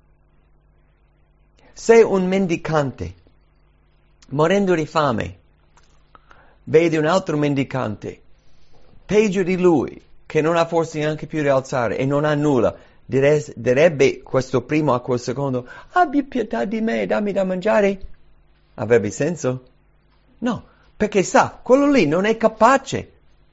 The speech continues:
a risarcirmi, non è capace. A da chi chiedi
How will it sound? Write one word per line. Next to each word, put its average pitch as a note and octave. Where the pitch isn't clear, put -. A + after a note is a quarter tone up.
a A#2+
risarcirmi, A#2+
non D#3+
è A3+
capace. F#3+
A D#3
da D#3
chi G#3+
chiedi C3